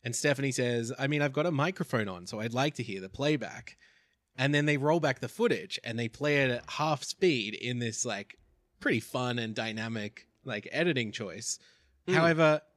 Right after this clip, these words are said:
Speaker 1: as with before, it doesn't actually really answer any questions or anything.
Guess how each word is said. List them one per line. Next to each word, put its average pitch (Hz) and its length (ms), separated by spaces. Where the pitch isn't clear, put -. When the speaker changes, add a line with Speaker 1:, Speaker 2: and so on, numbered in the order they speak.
Speaker 1:
as 208 200
with 175 200
before, 127 500
it - 120
doesn't 302 220
actually 139 340
really 131 320
answer 127 260
any 110 100
questions 98 460
or 85 80
anything. 85 340